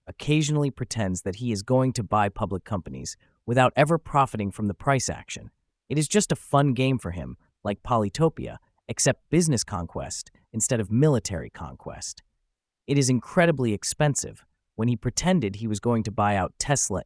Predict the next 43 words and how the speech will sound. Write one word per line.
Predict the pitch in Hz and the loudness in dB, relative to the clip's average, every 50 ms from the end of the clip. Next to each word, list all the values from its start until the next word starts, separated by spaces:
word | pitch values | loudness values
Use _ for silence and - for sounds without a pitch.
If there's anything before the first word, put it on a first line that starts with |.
| _ - | _ -2
Inc, | 151 135 82 - - - - _ _ _ _ _ _ | -2 -2 -2 -4 -8 -16 -20 _ _ _ _ _ _
he | - 143 | -4 0
was | 131 127 117 - | 0 0 0 0
fined | - - 120 113 110 110 104 - | 2 2 2 4 2 2 0 -4
twenty | - - - 139 139 143 143 | -6 -4 -2 0 2 2 2
million | 139 139 139 139 131 123 117 | 2 2 2 2 2 2 2
dollars | 107 95 90 87 73 67 82 - | 2 2 2 0 -2 -4 -8 -6
by | - 92 90 | -4 -4 -4
the | 87 90 87 | -4 -4 -2
U | 98 113 120 | 0 0 0
S | 120 113 - | 0 0 -2
Securities | - 110 - - - 113 98 98 98 95 87 90 | -4 -6 -8 -6 -4 -2 -2 -2 -2 -4 -4 -4
and | 85 | -6
Exchange | 85 - - - - 139 135 127 107 - | -6 -8 -6 -4 -2 0 0 0 0 -2
Commission. | - - 71 90 - - - - - - _ _ _ _ _ _ _ _ _ _ _ _ _ - | -6 -8 -8 -8 -8 -10 -10 -12 -14 -18 _ _ _ _ _ _ _ _ _ _ _ _ _ -2
When | 120 123 | 0 2
he | 127 131 | 2 2
pretended | - - 135 - - - 160 165 170 147 131 113 | 0 -2 -4 -2 0 2 4 4 4 4 0 0
he | 117 110 | -2 -4
was | 104 101 - | -4 -2 0
going | 120 113 110 | 0 0 0
to | 107 98 | 0 0
buy | - 107 98 95 | 2 0 0 0
Twitter, | 90 - - - 139 123 110 90 - - | -2 -6 -4 -2 0 0 0 -2 -2 -2
Inc, | 143 151 101 82 - - _ _ _ _ _ _ _ | -2 0 0 -2 -6 -10 _ _ _ _ _ _ _
he | _ - 139 | _ -2 0
was | 131 131 - | 0 0 0
forced | - - 147 147 135 - - | 0 0 0 0 0 -2 -4
to | 139 | -2
buy | 107 - 110 101 95 | 2 4 4 4 2
it | 82 69 - _ | 0 -4 -8 _
for | - - 104 | -10 -10 -10
forty-four | - - - 113 113 113 104 - - 107 101 98 | -8 -6 -4 -2 -2 -2 -2 -2 -2 -2 -2 -2
billion | 87 - 95 90 87 82 80 80 | -2 -2 -2 -2 -2 -2 -4 -6
dollars. | 76 73 - - - - - - - - _ _ _ _ - | -6 -8 -10 -14 -16 -16 -18 -20 -20 -20 _ _ _ _ 0
It | 147 147 | 2 2
is | 127 - | 2 2
possible | - - 170 165 180 - - 156 139 147 143 | 0 2 2 2 2 2 0 0 0 0 0
that | 120 113 - | 0 0 0
nobody | 95 101 113 127 135 151 160 151 165 165 160 160 143 95 | 2 4 4 6 6 6 6 6 4 4 2 0 0 -2
in | 107 | -4
human | 92 - - 135 131 131 120 | -4 -2 0 0 2 2 0
history | 110 - 143 151 139 - - - 71 - - 95 | -2 -2 -2 -2 -2 -2 -6 -8 -10 -12 -12 -16